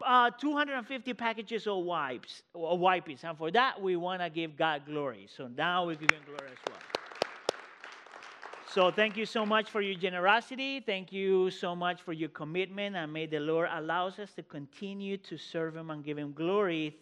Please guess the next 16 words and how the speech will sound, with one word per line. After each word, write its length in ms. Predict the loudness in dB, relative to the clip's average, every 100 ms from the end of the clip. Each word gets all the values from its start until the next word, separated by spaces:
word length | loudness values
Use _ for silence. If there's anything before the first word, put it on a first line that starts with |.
| -6
through 280 | -2 0 0
our 200 | -2 -4
generosity. 920 | -6 -8 -8 -6 -4 -4 -6 -12 -14 _ _ _ _ _ -8
With 140 | 4
that, 240 | 6 6 0
then, 260 | -4 -6 -16 _ _
I 140 | -8 -4
wanna 220 | -4 -4
invite 300 | 0 0 0
you 100 | -4
to 120 | -8
continue 380 | -14 -12 -12 -12
to 100 | -14
support 300 | -16 -10 -10
the 100 | -4
church. 480 | 4 4 2 -8